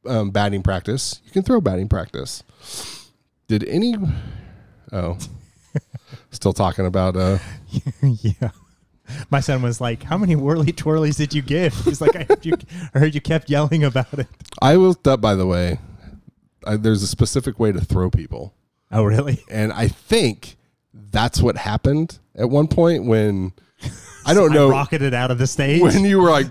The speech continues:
Speaker 1: "Pooh," was that, was that you that
Speaker 2: Yeah,
Speaker 1: was
Speaker 2: it was
Speaker 1: in the
Speaker 2: me and Brent. We got rocketed out of the
Speaker 1: Well, the
Speaker 2: stage.
Speaker 1: three of us were spinning around,
Speaker 2: Yeah.
Speaker 1: and, so, and then all of a sudden I was like,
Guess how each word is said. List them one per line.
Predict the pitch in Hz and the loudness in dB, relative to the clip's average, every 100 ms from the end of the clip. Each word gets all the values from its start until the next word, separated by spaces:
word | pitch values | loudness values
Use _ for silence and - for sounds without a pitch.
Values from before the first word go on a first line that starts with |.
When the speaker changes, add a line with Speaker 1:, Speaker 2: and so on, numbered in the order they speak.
| - | -2
Speaker 1:
"Pooh," | - 480 175 | 2 4 4
was | 165 | 2
that, | 208 175 | 2 0
was | 156 160 | 0 2
that | 202 170 | 2 2
you | 165 185 | 4 6
that | 180 | 6
Speaker 2:
Yeah, | 170 165 | 4 4
Speaker 1:
was | |
Speaker 2:
it | 180 | 4
was | 175 | 4
Speaker 1:
in | |
the | - | 4
Speaker 2:
me | 254 | 2
and | 269 254 | -2 -2
Brent. | 285 339 240 - | 0 0 -2 -4
We | 196 | -4
got | 226 180 | -4 -4
rocketed | 156 160 269 233 240 | -4 -4 -4 -4 -4
out | 240 | -2
of | 240 | -2
the | 247 233 | 0 2
Speaker 1:
Well, | |
the | 247 214 | 2 4
Speaker 2:
stage. | 139 | 2
Speaker 1:
three | 311 349 | 4 4
of | 220 | 4
us | 156 - | 2 0
were | 165 | -2
spinning | 143 - 247 240 202 | -2 -2 0 0 2
around, | 175 180 175 | 2 4 4
Speaker 2:
Yeah. | 151 | 2
Speaker 1:
and, | |
so, | 147 | 2
and | 175 | 2
then | 170 | 4
all | 202 | 4
of | 254 | 2
a | |
sudden | 254 220 | 2 4
I | 175 | 4
was | 165 | 4
like, | 151 214 | 2 0